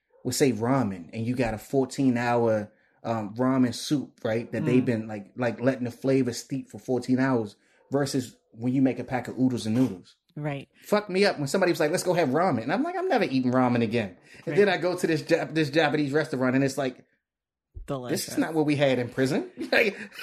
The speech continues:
Speaker 2: Right,
Speaker 1: you know?
Speaker 2: but okay, so here, listen to this, though. The reason I don't drink, and it's not because of any, like, holier than thou, I don't care. I like, like, if,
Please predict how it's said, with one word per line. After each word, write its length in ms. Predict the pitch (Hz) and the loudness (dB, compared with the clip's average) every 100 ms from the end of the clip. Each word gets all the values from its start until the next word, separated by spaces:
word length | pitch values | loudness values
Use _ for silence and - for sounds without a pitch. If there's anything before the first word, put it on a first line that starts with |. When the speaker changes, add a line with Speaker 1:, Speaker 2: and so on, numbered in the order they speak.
| - - - | -18 -20 -8
Speaker 2:
Right, 100 | 180 | 2
Speaker 1:
you 40 | 277 | 4
know? 60 | 180 | 4
Speaker 2:
but 40 | |
okay, 160 | 208 240 | 4 0
so 160 | - | 0
here, 240 | 226 240 196 | -2 0 0
listen 400 | 180 220 269 247 | 0 0 0 2
to 80 | 226 | 2
this, 220 | 214 208 | 2 0
though. 200 | 165 143 | -2 -4
The 220 | 139 190 | 2 2
reason 540 | 175 180 233 254 277 | 2 0 0 2 2
I 100 | 247 | 2
don't 420 | 214 180 202 202 127 | 0 2 2 2 -4
drink, 460 | 131 80 82 - _ _ _ | -8 -6 -10 -14 _ _ _
and 160 | 170 175 | 2 2
it's 180 | 175 - | 0 0
not 320 | 165 170 165 | 2 2 0
because 460 | 190 - 185 170 - | -4 0 2 2 -2
of 180 | 156 - | -6 -2
any, 400 | 151 160 160 156 | 0 0 0 -4
like, 340 | 139 135 135 | 0 -2 -2
holier 600 | - 135 - 170 165 165 | -8 -16 -4 0 2 2
than 200 | 156 156 | 0 -4
thou, 280 | 151 156 147 - | 0 2 2 2
I 100 | 151 | 0
don't 180 | 160 147 | 0 0
care. 240 | 143 135 | 0 0
I 120 | - 170 | 0 2
like, 260 | 160 160 | 2 -2
like, 200 | - 170 | -2 -4
if, 100 | 170 | -4